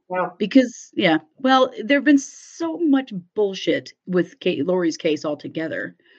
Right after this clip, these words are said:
Speaker 2: with her attorney, you know, and I'm sure that we'll be seeing this for just one more game
Speaker 1: Yeah.
Speaker 2: to play.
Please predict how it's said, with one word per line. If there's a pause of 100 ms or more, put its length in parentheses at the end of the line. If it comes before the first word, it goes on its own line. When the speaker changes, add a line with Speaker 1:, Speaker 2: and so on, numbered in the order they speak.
(300)
Speaker 2:
with
her
attorney,
you
know, (640)
and
I'm
sure
that (580)
we'll
be
seeing
this
for
just
one
more (340)
game
Speaker 1:
Yeah.
Speaker 2:
to
play.